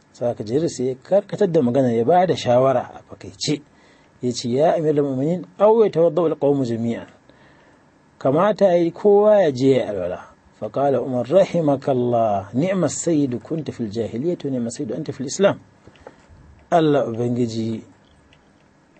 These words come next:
ya maka rahama, ya Jarir. Kai shugaba ne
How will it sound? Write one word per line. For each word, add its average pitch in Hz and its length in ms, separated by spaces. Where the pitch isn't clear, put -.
ya 107 180
maka 156 240
rahama, 117 540
ya 110 140
Jarir. 98 280
Kai 170 420
shugaba 123 720
ne 113 180